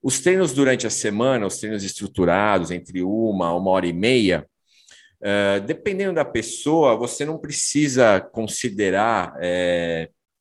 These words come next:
um treino de, de um ou vários treinos de transição, né, com baixa intensidade, pra você poder estimular de novo. Por isso que isso são processos muito individualizados, muito personalizados, porque vão ter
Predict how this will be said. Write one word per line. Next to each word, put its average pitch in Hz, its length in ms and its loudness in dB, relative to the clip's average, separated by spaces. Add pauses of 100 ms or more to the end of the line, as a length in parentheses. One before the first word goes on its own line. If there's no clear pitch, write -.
(160)
um 98 280 -6
treino 113 360 0
de, 92 440 -4
de 90 280 -4
um 107 400 2
ou 98 100 6
vários 101 480 2
treinos 95 460 -6
de 87 160 -6
transição, 92 920 -2 (320)
né, 90 200 -2
com 92 240 -6
baixa 95 360 0
intensidade, 92 1080 -4 (340)
pra 95 100 0
você 104 280 -2
poder 110 340 -2
estimular 117 520 0
de 127 120 0
novo. 101 480 0
Por 107 100 -2
isso 123 160 -4
que - 140 -4
isso 135 400 -2 (260)
são 131 220 2
processos 123 720 0
muito 131 320 -4
individualizados, 123 1400 0 (280)
muito 104 320 -2
personalizados, 110 800 0
porque - 180 -4
vão 110 180 0
ter 110 440 -2